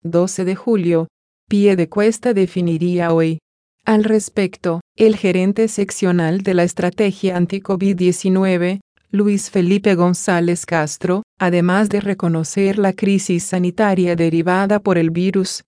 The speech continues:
coincidió con las recomendaciones que desde hace dos meses viene haciendo esta personería municipal y con el documento firmado el pasado nueve de junio por los cuatro personeros del área metropolitana,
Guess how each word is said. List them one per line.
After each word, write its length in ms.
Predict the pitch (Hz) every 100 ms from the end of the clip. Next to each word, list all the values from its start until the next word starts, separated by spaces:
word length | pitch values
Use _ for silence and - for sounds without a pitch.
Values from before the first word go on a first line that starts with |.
| _ -
coincidió 640 | 196 185 - 185 175 185
con 160 | 185 175
las 180 | 180 190
recomendaciones 1000 | 190 185 175 170 170 - 190 196 196 175
que 140 | 185
desde 400 | 170 175 180 190 -
hace 360 | 190 180 190
dos 260 | 170 160 185
meses 540 | 185 180 180 175 -
viene 340 | - 190 190 180
haciendo 540 | 175 - 196 208 190
esta 280 | 190 185 190
personería 680 | 175 160 190 196 190 180 170
municipal 800 | 165 165 170 185 - 175 156 170 -
y 140 | 214
con 180 | 214 208
el 140 | 202
documento 640 | 202 202 220 226 226 220
firmado 680 | 202 180 170 170 175 170 196
el 200 | 220 208
pasado 500 | 214 208 - 214 208
nueve 340 | 208 190 190 185
de 120 | 175
junio 480 | - 220 185 180 175
por 180 | 185 175
los 220 | 175 -
cuatro 400 | 214 226 233 233
personeros 680 | 190 165 180 185 175 160 165
del 200 | 170 165
área 320 | 165 165 170
metropolitana, 1040 | 170 185 175 185 196 202 196 185 180 196